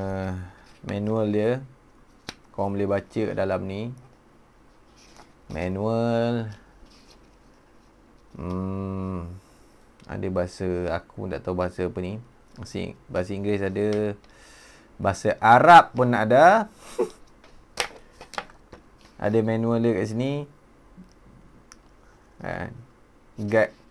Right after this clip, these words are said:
guideline dia, guideline dia. Macam mana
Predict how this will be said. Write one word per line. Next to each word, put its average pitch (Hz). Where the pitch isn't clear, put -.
guideline 107
dia, 92
guideline 98
dia. -
Macam 95
mana 104